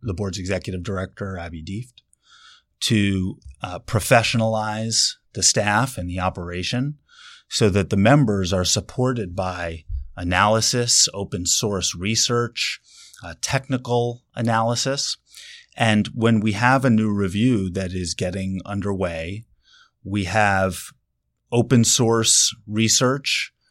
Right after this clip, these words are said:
reports that are provided to all the members to level set on what we know to begin with. We develop together as a board potential lines of inquiry that would be fruitful for us to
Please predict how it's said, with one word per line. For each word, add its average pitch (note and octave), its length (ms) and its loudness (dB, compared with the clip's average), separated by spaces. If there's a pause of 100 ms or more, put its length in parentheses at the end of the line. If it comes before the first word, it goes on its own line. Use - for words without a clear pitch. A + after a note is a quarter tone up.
(160)
reports B2 520 2
that G2+ 120 0
are G2 80 0
provided F#2+ 600 2
to - 80 -2
all F2+ 80 -2
the F2+ 100 -6
members G2+ 480 -2
to - 100 -4
level F#2+ 400 -4
set A2+ 320 2
on F2+ 160 -8
what G2 200 -4
we G2 120 -8
know G2 540 -2 (540)
to - 80 -10
begin G2 340 -2
with. C#3+ 400 -2 (720)
We G2+ 220 -2
develop G#2+ 560 4
together G#2 580 0
as G#2 140 0
a G#2+ 80 0
board A#2 500 -2
potential F#2+ 640 -4
lines G2 420 -6
of F#2 140 -10
inquiry B2 640 -6 (480)
that G2 100 -4
would F2 140 -4
be F2 100 -6
fruitful G2+ 460 -4
for G2+ 240 -2
us G2+ 320 2
to F#2 500 -4